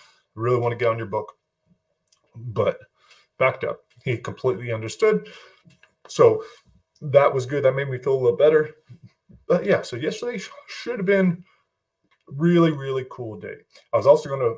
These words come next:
finally format the paperback for Wild West, get that ready, s-, sent off. That didn't happen yesterday. A couple of the other things I wanted to happen did not happen. And that's because I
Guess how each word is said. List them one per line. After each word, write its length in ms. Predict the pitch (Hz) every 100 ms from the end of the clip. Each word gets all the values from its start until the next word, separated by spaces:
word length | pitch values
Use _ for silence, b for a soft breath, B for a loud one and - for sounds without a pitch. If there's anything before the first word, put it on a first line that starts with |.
| -
finally 300 | 131 131 123
format 540 | - 143 135 127 -
the 80 | 120
paperback 500 | - 143 131 131 127
for 160 | 117
Wild 320 | 110 113 107 113
West, 340 | 160 170 - - - -
get 180 | 127 127
that 220 | 151 147
ready, 260 | 151 151 143
s-, 260 | - - -
sent 180 | 156
off. 240 | 143 143 143 _ _ _ _ 101
That 400 | 90 110 120 -
didn't 220 | - -
happen 320 | 107 123 120 120
yesterday. 720 | 120 - 127 117 113 107 -
A 60 | -
couple 240 | - 175
of 60 | 165
the 140 | 147 -
other 180 | 147 135
things 220 | 123 110
I 80 | 107
wanted 280 | 110 117
to 100 | 110
happen 380 | 110 117 - 117 - b b b b
did 140 | _ 95
not 240 | 110 127
happen. 460 | 110 101 143 185 180 _ _ _ _ _ -
And 260 | 117 113
that's 200 | 110 185
because 680 | - 110 - 101 95 113 - b b b b b _ _ -
I 460 | 143 143 139 147